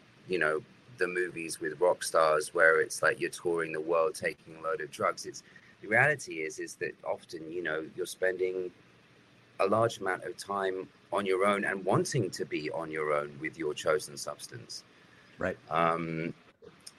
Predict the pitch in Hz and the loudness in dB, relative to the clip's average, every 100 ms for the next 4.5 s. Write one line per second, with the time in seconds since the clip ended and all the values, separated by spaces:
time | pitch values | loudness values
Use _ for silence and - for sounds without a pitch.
0 | - 104 95 90 98 95 110 110 - - | 4 4 4 -2 -4 0 0 0 -4 0
1 | - 127 123 - - - - _ _ _ | 6 6 6 -4 -20 -20 -20 _ _ _
2 | _ _ 117 104 87 85 92 127 - 107 | _ _ -4 -2 -2 -6 -4 -4 0 -2
3 | 101 - 92 90 87 85 - - - - | -2 -4 0 2 0 -4 -10 -10 -10 -14
4 | _ _ _ _ - | _ _ _ _ -4